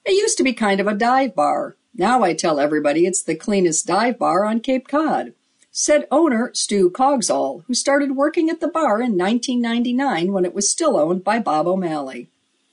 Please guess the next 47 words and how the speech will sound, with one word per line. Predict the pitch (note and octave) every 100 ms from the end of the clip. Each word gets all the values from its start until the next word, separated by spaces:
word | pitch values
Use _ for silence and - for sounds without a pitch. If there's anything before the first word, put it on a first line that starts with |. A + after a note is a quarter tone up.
| _ - - _ _ -
O'Malley | C4+ D#4+ F4 F4+
died | D#4 C#4 G3+ A#3+
in | A3
two | - G#3+
thousand | F3+ D#3+ D#3 D3
two, | C4+ G3+ C#3+ -
and | G3+ A3
Cogsall | C#4+ D#4+ D4 E4+
set | E4+ - C4+
about | C4+ C#4 -
buying | G#3+ B3 C4
out | A3+ G#3+
the | A3+
two | B3+ B3+
partners | - D4 E3+ F3 G3
who | A3
had | A#3
taken | - D#3+ G3
over. | G3 G3 F#3+ F#2+ - _ _ _ _ - _ _ -
Working | A3 G#3+ G3+
days | F3 G#3+ A3 A3
as | F#3 F3
a |
U | F3 G3
P | G3+ F#3
S | F3+ -
delivery | - G3+ A3+ A#3+ F#3+
driver | - C#3 C3 D3+ -
and | E3+ F3
nights | E3 A3 F3+ -
at | D3
the | D3+
Whaleback, | F3 A#3 F3 C3 C#3 - _ _ _ _ _ -
Cogsall | F4 F4+ - F3+ G3
bought | A#3+ D4
the | F4+
place | - A#3 A#3+ -
in | C#4+
twenty | C#4 A#3+ A#3+
seventeen | A#3+ B3 B3+ A#3 C#4+ A3 E3+ A3
and | A#3 A3
put | G3+ -
fried | - F3 E3+ F3
fish | C#4+ A#3+
on | - A3+
a |
menu | B3+ D4+ F#3 F3